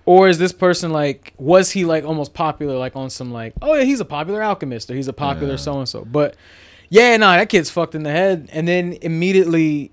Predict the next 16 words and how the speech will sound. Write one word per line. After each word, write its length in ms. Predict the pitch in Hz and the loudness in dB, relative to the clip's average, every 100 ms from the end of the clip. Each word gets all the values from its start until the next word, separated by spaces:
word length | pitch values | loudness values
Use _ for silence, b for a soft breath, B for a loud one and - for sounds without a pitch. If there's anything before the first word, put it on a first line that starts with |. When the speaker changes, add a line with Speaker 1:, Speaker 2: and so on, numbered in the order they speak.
| _ | _
Speaker 1:
he 500 | - 165 156 151 139 - | -12 -6 -4 -6 -10 -10
is 180 | 147 | -6
in 140 | 151 151 | -4 -4
this, 240 | 147 - | -6 -6
uh, 300 | 139 127 120 | -4 -4 -4
facility 540 | 113 131 165 156 147 139 | -6 -4 0 0 0 -4
where 100 | 135 | -4
they're 120 | 127 | -6
testing 360 | - 147 - 139 | -6 -8 -8 -8
on 160 | 135 | -10
him. 120 | 131 135 | -8 -8
You 40 | |
got 120 | 117 | -8
this 120 | 113 | -10
weird 320 | 98 135 156 156 | -10 -4 -2 -2
nigga 180 | 147 | -4